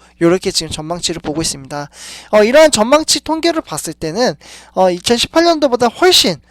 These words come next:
어, 지금 뭐 오백억 달러인가요? 이 정도 훨씬 높은 것으로 지금, 어, 딱 차트를 보셔도, 어, 눈에, 한눈에 보실 수가 있을 겁니다.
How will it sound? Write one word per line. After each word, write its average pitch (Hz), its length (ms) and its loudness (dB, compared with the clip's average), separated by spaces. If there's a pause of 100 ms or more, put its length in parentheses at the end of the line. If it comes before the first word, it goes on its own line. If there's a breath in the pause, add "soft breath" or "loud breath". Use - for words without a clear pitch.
(240 soft breath)
어, 165 60 -18
지금 196 320 -4
뭐 160 140 -4
오백억 247 440 2
달러인가요? 180 580 -2 (300 soft breath)
이 156 140 -14
정도 233 240 -6
훨씬 277 240 -10
높은 233 320 -8
것으로 214 340 -2
지금, 160 340 -4 (340 loud breath)
어, 147 340 -8
딱 - 240 -8
차트를 254 400 -4
보셔도, 160 580 -8 (300 loud breath)
어, 156 100 -8
눈에, 160 320 -4
한눈에 254 420 -4
보실 - 280 -8
수가 160 200 -10
있을 - 240 -14
겁니다. 135 540 -14